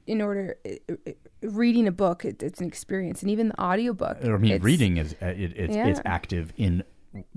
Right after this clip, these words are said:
Speaker 2: ways of,
Speaker 1: Mm-hmm.
Speaker 2: n-, you know, beyond the actual, ju-,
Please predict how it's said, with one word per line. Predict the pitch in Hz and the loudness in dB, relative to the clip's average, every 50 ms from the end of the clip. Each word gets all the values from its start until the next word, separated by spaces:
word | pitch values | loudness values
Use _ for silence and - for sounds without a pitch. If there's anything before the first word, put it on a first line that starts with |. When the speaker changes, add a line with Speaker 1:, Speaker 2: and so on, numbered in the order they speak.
| 107 107 | -12 -10
Speaker 2:
ways | - 104 101 101 98 92 87 - - - | -4 0 0 2 2 2 0 -2 -4 -4
of, | 208 | -4
Speaker 1:
Mm-hmm. | 95 95 95 107 95 98 98 95 98 | -4 -2 2 2 2 2 4 2 2
Speaker 2:
n-, | 101 - - - - - | 2 0 -4 -10 -8 -2
you | 120 110 | 0 0
know, | 85 76 - - | 0 0 -2 0
beyond | - 107 107 95 92 87 | 2 4 4 4 4 2
the | 85 - - | 0 -2 -4
actual, | 90 - - 90 85 82 78 82 - | -6 -6 -8 -8 -10 -10 -12 -12 -14
ju-, | - - | -14 -14